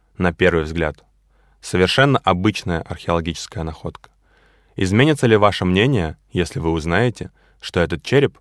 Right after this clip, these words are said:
содержит следы первой формы нейрохирургической практики —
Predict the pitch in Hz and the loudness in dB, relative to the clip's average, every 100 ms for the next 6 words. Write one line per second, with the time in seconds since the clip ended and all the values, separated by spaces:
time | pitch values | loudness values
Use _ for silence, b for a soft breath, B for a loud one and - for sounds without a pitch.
0 | _ _ _ _ - 90 82 85 80 - | _ _ _ _ -8 -2 0 0 -2 -4
1 | 85 82 73 98 135 120 - 110 110 107 | -6 -6 0 2 2 2 2 2 2 -4
2 | - - 87 82 82 87 82 90 92 - | -8 -4 -2 -2 -2 -4 -4 -4 -8 -8
3 | 90 92 87 - - - | -4 0 0 -2 -20 -20